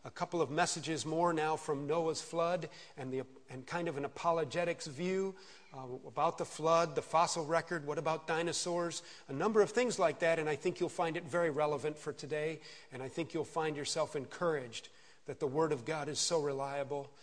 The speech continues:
and trustworthy, and it'll strengthen us in our walk. And you don't have to be some kind of an intellectual moron to believe Genesis is true. So I hope you'll anticipate that and come next week and be here.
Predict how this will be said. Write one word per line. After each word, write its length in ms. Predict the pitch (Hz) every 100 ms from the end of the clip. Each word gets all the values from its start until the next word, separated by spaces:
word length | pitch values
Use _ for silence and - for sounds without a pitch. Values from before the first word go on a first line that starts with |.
| - -
and 100 | 113
trustworthy, 680 | - 151 - 143 143 139 139 - - -
and 120 | 131
it'll 140 | 139 135
strengthen 540 | - - 160 - 143
us 180 | 131 -
in 80 | 139
our 120 | 135
walk. 440 | 131 135 120 - - - - -
And 80 | 135
you 80 | 151
don't 160 | 185
have 200 | 160 160
to 80 | -
be 160 | 139 139
some 220 | - 139
kind 280 | - 147 147
of 100 | 131
an 80 | 143
intellectual 520 | 156 151 143 - 143
moron 560 | 131 151 139 131 127 120
to 80 |
believe 440 | 131 143 147 135 113
Genesis 480 | 147 135 127 135 123
is 140 | 120
true. 400 | - - 151 123 110 - - - -
So 260 | - 135 127
I 80 | 131
hope 240 | 170 185
you'll 140 | 165
anticipate 600 | 156 - 185 160 147 143 143
that 200 | 139 139
and 140 | 123 - - -
come 320 | - 160 143 127 127
next 340 | 151 143 - 139
week 380 | 147 135 131
and 100 | 135
be 140 | 120 143
here. 340 | 123 139 127